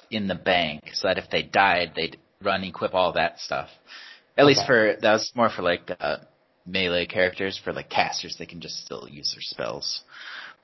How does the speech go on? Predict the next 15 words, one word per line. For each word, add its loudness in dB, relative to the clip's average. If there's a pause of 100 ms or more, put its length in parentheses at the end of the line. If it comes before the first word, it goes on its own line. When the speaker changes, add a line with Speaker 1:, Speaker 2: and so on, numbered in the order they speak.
Speaker 1:
But, 10
um, 2 (480)
I 4
mean, -4
that, 4
that -4 (120)
stuff -2 (360)
sucked, -4
but, -6
like, -6 (640)
what -2
it -10
did -4
do -6
is -6